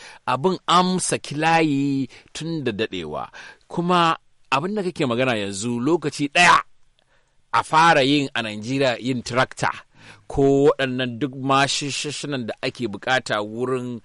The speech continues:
yin, wurin masana'antu, a masana'antun da za su tallafa ko su tado da tattalin arzikin Najeriya, yanzu a koma a yi su a cikin ƙasa Najeriya. Kai ka san abu ne da za-, zai yi wuyan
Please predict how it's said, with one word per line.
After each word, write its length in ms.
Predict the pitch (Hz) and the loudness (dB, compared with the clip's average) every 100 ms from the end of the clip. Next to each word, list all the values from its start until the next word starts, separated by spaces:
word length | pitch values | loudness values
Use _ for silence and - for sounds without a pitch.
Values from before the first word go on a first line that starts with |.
| _ _ 113 | _ _ -4
yin, 220 | 135 135 | -2 -2
wurin 320 | 123 135 135 | 0 0 0
masana'antu, 960 | 135 - 107 98 113 107 - - 156 127 _ _ _ _ _ _ _ _ | -2 -4 -6 -4 -4 -4 -4 0 0 0 _ _ _ _ _ _ _ _
a 160 | 117 120 | 2 2
masana'antun 640 | 123 117 127 117 113 151 | 2 0 0 0 -2 -2
da 80 | 123 | 0
za 200 | 123 139 | 2 2
su 240 | - 117 90 - - _ - 143 | 0 -6 -12 -20 -20 _ -4 -2
tallafa 800 | 139 139 135 131 - 110 87 - _ _ _ _ | 0 2 2 2 2 2 2 -2 _ _ _ _
ko 180 | - 135 | 2 4
su 140 | 135 120 | 4 -2
tado 540 | - 139 143 143 143 | 2 6 6 6 4
da 180 | 131 110 - - - | 4 2 0 -10 -12
tattalin 440 | - 131 - 135 139 - | -4 -2 0 0 2 0
arzikin 360 | 143 120 127 120 | -2 -2 -4 -4
Najeriya, 520 | 101 98 117 113 85 - - - - | -4 -6 -2 -2 -2 -6 -20 -18 -6
yanzu 400 | 123 117 117 - | -2 -2 0 0
a 80 | 117 | 0
koma 280 | - 147 147 | 2 4 4
a 60 | 113 | 2
yi 140 | 127 139 | 0 0
su 100 | - | -2
a 60 | - | -6
cikin 340 | - - 139 - | -6 -4 -6 -2
ƙasa 440 | 170 160 180 143 143 | 2 4 6 6 6
Najeriya. 480 | 113 101 113 113 - - - | 0 -4 -4 -4 -4 -10 -14
Kai 140 | 202 | -10
ka 160 | - 202 | -6 -2
san 140 | - | 0
abu 160 | 117 113 | 0 2
ne 340 | 156 175 165 - - _ _ _ _ _ _ _ _ - | 6 6 6 4 -8 _ _ _ _ _ _ _ _ -12
da 200 | 135 131 | -2 -2
za-, 260 | 120 135 - | 0 -2 -4
zai 240 | 127 165 156 | 2 4 6
yi 40 | |
wuyan 680 | 143 147 127 117 156 165 | 4 2 0 2 2 2